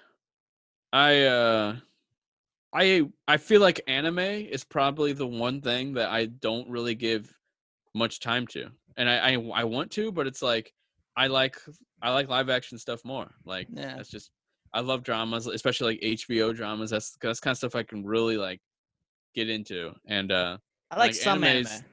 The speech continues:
Speaker 1: there's, like, so many episodes usually. There's a few that are, like, easily digestible, which is, like, probably, like, My Hero Academia is the latest one that I've watched, uh, season one, and I liked it a lot, but I haven't gotten around to season two yet.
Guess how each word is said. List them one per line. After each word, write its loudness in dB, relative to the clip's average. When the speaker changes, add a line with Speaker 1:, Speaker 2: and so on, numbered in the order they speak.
Speaker 1:
there's, -6
like, -6
so -6
many -6
episodes -2
usually. -2
There's -4
a -4
few 0
that 0
are, 0
like, -4
easily -8
digestible, -6
which -8
is, -12
like, -2
probably, 0
like, -2
My 0
Hero -2
Academia -6
is -8
the -8
latest -4
one -8
that 4
I've 2
watched, -2
uh, -4
season -4
one, -2
and -4
I -2
liked -4
it -6
a -4
lot, -2
but -6
I -6
haven't -4
gotten -4
around -8
to -16
season -14
two -6
yet. -4